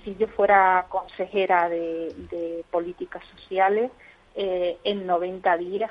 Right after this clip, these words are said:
creo que, que es un tiempo prudencial. Eh,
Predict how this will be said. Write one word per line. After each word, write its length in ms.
creo 380
que, 560
que 100
es 60
un 160
tiempo 380
prudencial. 920
Eh, 720